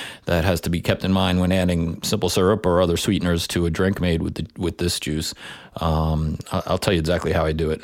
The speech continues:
step by step in a second. It is a little time consuming, a, a bit, but not too bad. Also, I mean, where I work, most of the time it's not super high volume,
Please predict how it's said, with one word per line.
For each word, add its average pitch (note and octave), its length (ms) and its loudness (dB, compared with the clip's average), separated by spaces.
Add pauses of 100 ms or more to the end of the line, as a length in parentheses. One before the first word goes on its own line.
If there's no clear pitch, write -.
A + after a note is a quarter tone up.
(100)
step - 180 -4
by D#2+ 100 0
step D#2+ 260 -4
in D2+ 60 -4
a D#2 40 -2
second. - 300 -4 (480)
It G3+ 120 4
is E3 80 4
a G#2+ 80 4
little A#2 480 2
time F2+ 240 0
consuming, A2+ 540 4
a, - 20 4
a E2+ 220 0
bit, G2 320 2
but F2 420 -2
not F3 140 0
too G2+ 100 2
bad. E2+ 300 2 (320)
Also, A#2 500 4
I A2 80 2
mean, G#2+ 160 4
where A2 160 6
I B2+ 80 6
work, G2 400 2
most G2+ 220 2
of F#2 40 0
the F2 60 2
time F2+ 220 2
it's D#2+ 100 0
not E2+ 140 0
super F2+ 340 0
high F#2+ 120 2
volume, F2 500 2